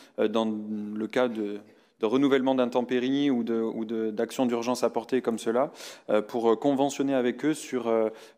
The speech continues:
euh, la manière dont on peut agir dans l'urgence pour reloger des personnes, euh, pour que dès lors qu'il y ait, euh, une résidence, euh, en cours de livraison, euh, les attributions sont peut-être, euh,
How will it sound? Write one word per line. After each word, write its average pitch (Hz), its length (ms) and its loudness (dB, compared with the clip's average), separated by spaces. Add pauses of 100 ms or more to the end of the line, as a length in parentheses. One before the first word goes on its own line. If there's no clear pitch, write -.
euh, 107 380 0
la 117 140 0
manière 139 360 2
dont 123 220 0
on 127 120 2
peut 143 300 2
agir 120 380 0
dans 120 100 -2
l'urgence 120 380 -4
pour 113 140 -6
reloger 120 320 -2
des 117 80 0
personnes, 147 480 0 (320)
euh, 110 60 0
pour 117 200 -8
que 131 160 4
dès 117 160 2
lors 127 240 2
qu'il 120 200 -4
y 131 80 2
ait, 131 80 4
euh, 113 120 2
une 113 200 -2
résidence, 117 600 -2
euh, 110 240 0
en 113 180 -4
cours 123 220 -2
de 117 80 0
livraison, 120 680 0
euh, 113 400 0 (340)
les 113 240 0
attributions 131 560 0
sont 120 220 -4
peut-être, 123 400 -2
euh, 113 100 2